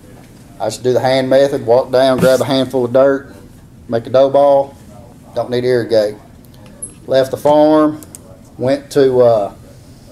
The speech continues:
program with my daughter for a couple days. Came back, went by a neighbor's field,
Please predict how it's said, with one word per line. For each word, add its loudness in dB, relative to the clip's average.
program 0
with -6
my -2
daughter 2
for -6
a -8
couple 0
days. 2
Came 0
back, 2
went -4
by 2
a 0
neighbor's 0
field, 0